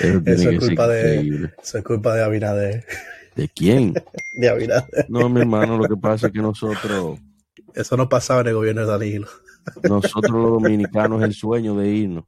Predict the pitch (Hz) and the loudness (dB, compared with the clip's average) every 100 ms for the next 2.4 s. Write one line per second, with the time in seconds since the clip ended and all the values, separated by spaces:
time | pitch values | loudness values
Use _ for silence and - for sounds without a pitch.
0 | _ - - - - 175 180 165 143 123 | _ -20 -18 -12 -2 2 2 2 0 2
1 | 143 131 127 120 120 113 113 98 98 92 | 2 2 2 0 0 2 2 2 0 0
2 | 85 82 80 | -4 -8 -10